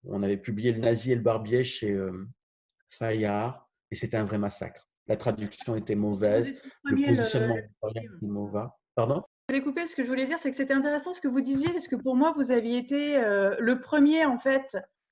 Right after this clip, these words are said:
Speaker 2: à le publier. Je savais même pas que, euh, il y avait eu, euh, certains de ces livres qui avaient été publiés auparavant.
Speaker 1: Il y en avait eu un chez Albin Michel et deux chez, euh, non, pardon, un chez Fayard et deux chez Albin Michel.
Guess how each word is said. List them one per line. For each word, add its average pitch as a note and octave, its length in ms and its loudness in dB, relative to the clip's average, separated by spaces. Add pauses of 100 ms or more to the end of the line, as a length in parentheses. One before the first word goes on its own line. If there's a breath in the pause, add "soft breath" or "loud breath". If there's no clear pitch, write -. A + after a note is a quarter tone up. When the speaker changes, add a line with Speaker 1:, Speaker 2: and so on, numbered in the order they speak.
Speaker 2:
à A#3 160 6
le A#3 120 4
publier. C4 480 2
Je C#4+ 120 -2
savais C4 600 2
même C4 520 4
pas D#4 300 4
que, C#4+ 340 2 (100)
euh, G#3+ 60 2
il G#3+ 80 -2
y G#3+ 80 2
avait A3+ 220 2
eu, C4+ 340 2
euh, F#3+ 680 2 (360 soft breath)
certains B3+ 260 2
de C4 60 4
ces C#4 80 -2
livres D#4+ 180 -2
qui C4+ 100 -2
avaient A3+ 120 2
été A#3 180 -2
publiés A3+ 540 -2
auparavant. B3 560 0 (1400 soft breath)
Speaker 1:
Il A2 100 -2
y G#2+ 40 4
en - 20 4
avait A#2 160 6
eu B2+ 100 6
un D#3+ 120 6
chez D#3+ 160 2
Albin C3+ 220 0
Michel D3 400 2
et B2+ 60 2
deux B2 260 2
chez, C3+ 500 0
euh, A2+ 260 -2 (880)
non, B2 140 2
pardon, A2+ 300 2
un D3 80 2
chez - 180 -2
Fayard C#3+ 340 0
et B2+ 60 0
deux C#3 140 2
chez C#3+ 160 0
Albin A#2+ 180 -2
Michel. G#2+ 320 -8